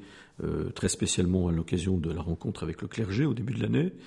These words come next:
Premier objectif, approfondir la foi comme relation personnelle avec le Christ. Hein, et je crois que ça fait partie vraiment du cœur de, du message que j'essaie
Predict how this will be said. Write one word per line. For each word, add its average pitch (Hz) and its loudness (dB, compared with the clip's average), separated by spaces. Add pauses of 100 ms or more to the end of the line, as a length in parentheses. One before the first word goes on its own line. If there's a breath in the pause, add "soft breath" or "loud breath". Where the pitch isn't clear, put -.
(440 loud breath)
Premier 127 12
objectif, 110 8
approfondir 104 2
la 92 4
foi 131 2
comme 107 2
relation 98 2
personnelle 98 2
avec 90 0
le 92 -2
Christ. - -8 (400 loud breath)
Hein, - -6
et 80 -2
je 85 -4
crois - -2
que - -4
ça 85 -2
fait - -2
partie - -4
vraiment 90 4
du 87 0
cœur 101 6
de, 90 2 (360 loud breath)
du 92 4
message 110 10 (400 loud breath)
que - 2
j'essaie 92 2